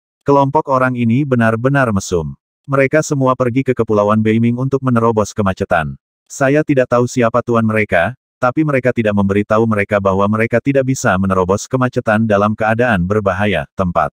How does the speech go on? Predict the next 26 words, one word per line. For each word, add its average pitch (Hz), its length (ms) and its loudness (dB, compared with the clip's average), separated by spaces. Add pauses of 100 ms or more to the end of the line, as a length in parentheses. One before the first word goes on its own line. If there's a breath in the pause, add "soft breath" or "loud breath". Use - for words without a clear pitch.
(680)
Setiap 143 440 0
kali 143 240 2
mereka 127 320 0
membuat 107 360 0
keributan, 110 600 0 (280)
kami 135 240 0
berada 120 240 2
dalam 101 240 0
bahaya 110 400 0
beberapa 107 440 0
kali. 76 400 -4 (760)
Kelompok 139 400 2
orang 131 240 0
ini 123 240 0
pasti 131 320 -2
akan 117 400 0
menjadi 101 240 0
terkenal 120 440 0
di 107 120 -2
masa 113 320 0
depan. 82 360 -2 (360)
Kami 147 240 0
tahu 135 240 0
pengalaman 123 480 2
pertumbuhan 110 520 0
mereka, 107 440 -2